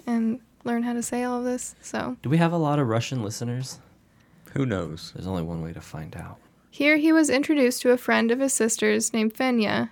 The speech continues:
Speaker 1: and the two married in nineteen sixty-three. Despite his troubles in the bedroom, the two would have a daughter in nineteen sixty-five and a son in nineteen sixty-nine.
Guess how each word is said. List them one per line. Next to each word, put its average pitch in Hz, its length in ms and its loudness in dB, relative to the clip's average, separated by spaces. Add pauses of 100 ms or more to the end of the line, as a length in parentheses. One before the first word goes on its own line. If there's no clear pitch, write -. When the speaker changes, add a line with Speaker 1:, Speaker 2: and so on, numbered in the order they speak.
Speaker 1:
and 226 220 2
the 220 60 2
two 277 180 -2
married 220 340 4
in 220 120 4
nineteen 214 400 0
sixty-three. 214 800 -4 (680)
Despite 240 400 2
his 262 160 2
troubles 240 380 4
in 226 60 4
the 226 80 4
bedroom, 285 560 2
the 262 100 0
two 269 260 0
would 294 120 2
have 285 160 2
a 285 60 2
daughter 226 360 4
in 226 160 2
nineteen 226 380 0
sixty-five 220 680 -2
and 220 120 -2
a 233 80 2
son 214 280 0
in 220 160 2
nineteen 220 360 -2
sixty-nine. 220 800 -4